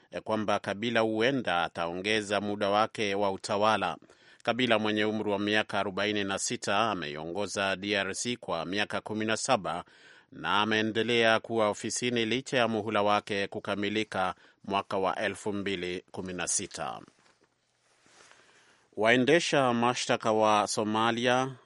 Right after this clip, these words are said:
wamewasilisha kesi dhidi ya watu watano wanaotuhumiwa kuwa na uhusiano na shambulizi la bomu lililotegwa ndani ya lori la tarehe kumi na nne mwezi Oktoba mwaka jana, lililoua watu mia tano na kumi na wawili,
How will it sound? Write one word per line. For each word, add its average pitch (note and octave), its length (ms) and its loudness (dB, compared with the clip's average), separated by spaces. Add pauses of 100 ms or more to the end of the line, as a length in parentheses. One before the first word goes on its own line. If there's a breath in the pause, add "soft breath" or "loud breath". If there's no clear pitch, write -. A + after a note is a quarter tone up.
wamewasilisha G2 1300 0
kesi A#2+ 460 -2
dhidi G2 280 -2
ya F#2+ 80 0
watu G2 400 -2
watano F#2+ 560 0 (380 soft breath)
wanaotuhumiwa A#2 1000 0
kuwa A#2 300 0
na G#2 140 2
uhusiano A2 560 2
na A2 280 2
shambulizi G2+ 600 -2
la F#2+ 140 0
bomu A2 440 0
lililotegwa G2+ 840 -2
ndani A2+ 440 0
ya A#2 100 2
lori F#2 440 0
la F2+ 280 -2
tarehe G2 420 -2
kumi G2+ 280 -4
na F2+ 140 -2
nne G#2+ 340 0 (380 soft breath)
mwezi F#2 380 -4
Oktoba F#2+ 600 -2
mwaka G2 320 -4
jana, A2 420 2 (380 soft breath)
lililoua A#2+ 540 0
watu A2+ 540 2
mia A2 280 0
tano C#3 420 -4
na B2+ 220 2
kumi C#3 280 -4
na C3 120 0
wawili, G#2 600 -2